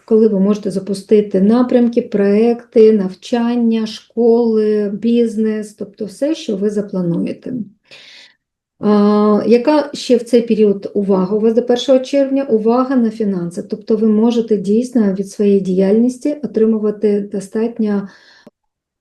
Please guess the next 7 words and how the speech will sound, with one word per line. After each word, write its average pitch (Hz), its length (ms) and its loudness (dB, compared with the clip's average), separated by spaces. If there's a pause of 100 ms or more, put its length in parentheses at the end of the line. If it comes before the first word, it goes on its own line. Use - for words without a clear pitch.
(240)
е, 185 360 -2
добру 196 240 4
підтримку, 226 520 2
фінансову 196 540 0
підтримку. 190 680 -4 (960)
А, 190 320 0 (100)
тому, 269 580 4